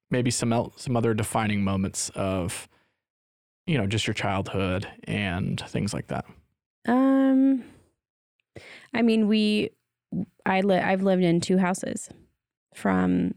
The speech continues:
Speaker 1: Wow.
Speaker 2: like, uh, that's really exciting.
Speaker 1: I've lived in, like,
Speaker 2: Uh,
Speaker 1: fifteen.
Speaker 2: <laughs> Well, in Arizona, yeah. I, I can't remember how old I was. I think I was maybe ten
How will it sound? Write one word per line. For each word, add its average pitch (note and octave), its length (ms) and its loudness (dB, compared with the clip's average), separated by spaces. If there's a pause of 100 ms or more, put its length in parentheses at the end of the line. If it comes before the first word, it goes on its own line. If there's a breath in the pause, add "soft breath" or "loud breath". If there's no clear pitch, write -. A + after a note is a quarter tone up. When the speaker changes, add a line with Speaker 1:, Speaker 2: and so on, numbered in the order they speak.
Speaker 1:
Wow. - 140 0
Speaker 2:
like, - 380 -6 (480)
uh, G3 260 -2
that's F#3+ 300 -2
really D#3+ 280 2
exciting. D#2 580 -4
Speaker 1:
I've A#2+ 140 -2
lived A2 160 -2
in, F#2+ 80 0
like, E2+ 200 -4
Speaker 2:
Uh, - 60 -2 (120)
Speaker 1:
fifteen. - 640 -4
Speaker 2:
<laughs> A#3 60 -2 (680 loud breath)
Well, B3 120 2
in A3+ 80 0
Arizona, F#3 640 0 (100)
yeah. - 340 -2 (140)
I, F#3+ 680 0
I B3+ 60 -8
can't - 200 -4
remember A#3 200 4
how G3 160 0
old F#3+ 160 2
I F#3 100 4
was. F#3 220 0
I - 60 2
think G3+ 200 2
I G3+ 40 2
was F#3+ 200 0
maybe F3+ 460 2
ten F3+ 580 2